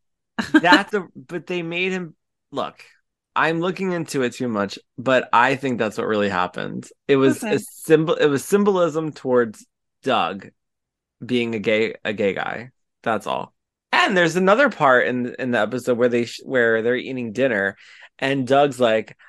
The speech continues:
Speaker 2: "I love chip beef on toast." And Jack looks over and he's, like, smiling at him.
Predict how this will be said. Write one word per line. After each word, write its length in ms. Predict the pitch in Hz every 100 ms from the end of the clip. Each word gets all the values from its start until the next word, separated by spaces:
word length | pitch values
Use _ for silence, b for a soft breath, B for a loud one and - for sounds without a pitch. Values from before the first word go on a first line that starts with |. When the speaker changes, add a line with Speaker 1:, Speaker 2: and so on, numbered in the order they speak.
| _
Speaker 2:
"I 260 | 151 165 113
love 880 | 107 131 190 190 190 185 185 160 -
chip 300 | 202 196 151
beef 440 | 220 165 151 160
on 180 | 170 175
toast." 600 | 170 190 135 143 - _ b b b _ 147
And 240 | 151 143
Jack 360 | - 175 196 160
looks 220 | 135 -
over 220 | 120 107
and 80 | 110
he's, 120 | 113
like, 140 | 117
smiling 460 | - 123 127 123 104
at 180 | 95 95
him. 240 | 92 98